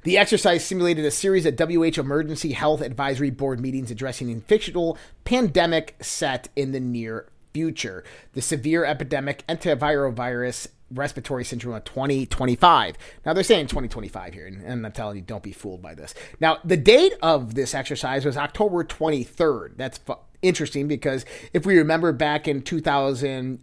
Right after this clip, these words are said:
nineteen, they did the coronavirus global exercise on October seventeenth. And it was just about the end of December that that virus actually came about. And so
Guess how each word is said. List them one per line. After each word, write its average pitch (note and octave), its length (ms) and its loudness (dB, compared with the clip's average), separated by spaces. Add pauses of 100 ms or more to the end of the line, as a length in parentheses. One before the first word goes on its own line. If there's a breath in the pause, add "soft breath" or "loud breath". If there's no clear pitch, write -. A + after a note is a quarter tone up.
nineteen, C#3+ 800 -2
they C3+ 160 0
did C3 600 2
the C3 180 -4
coronavirus D3 920 0
global A#2 280 -4
exercise A#2 580 -6
on A#2 120 -8
October A#2 440 -6
seventeenth. A#2 1120 -2 (580 loud breath)
And F#3+ 120 4
it F#3+ 40 6
was F3+ 180 8
just A3 260 8
about F#3 260 2
the E3 160 -8
end F#3 220 2
of D#3+ 120 2
December D3 580 0
that C3+ 160 -4
that B2+ 160 -2
virus B2+ 440 -4
actually C#3+ 440 -6
came A2 520 -10 (100)
about. A#2+ 640 -4 (880)
And D#3 160 -2
so D3+ 320 4